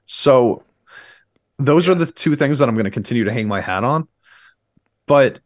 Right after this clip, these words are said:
Speaker 1: if you want to get into the murky waters of ethic, uh, of the ethics of it, do you feel personally that it's ethically okay or it's not? I guess that's for each person to, to determine for themselves.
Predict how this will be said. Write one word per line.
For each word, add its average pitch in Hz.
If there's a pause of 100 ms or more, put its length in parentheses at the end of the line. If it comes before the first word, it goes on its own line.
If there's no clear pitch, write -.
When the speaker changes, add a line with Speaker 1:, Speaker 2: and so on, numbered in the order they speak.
Speaker 1:
if 139
you 143
want 123
to 170
get 120
into 131
the 123
murky 123
waters 107
of 104
ethic, - (420)
uh, -
of 90
the -
ethics 123
of 110
it, 98
do 123
you 117
feel 117
personally 123
that 104
it's 101
ethically 110
okay 101 (340)
or 113
it's 123
not? 107 (520)
I 135
guess 139
that's 135
for -
each 120
person 131
to, 107 (340)
to -
determine 113
for 101
themselves. 95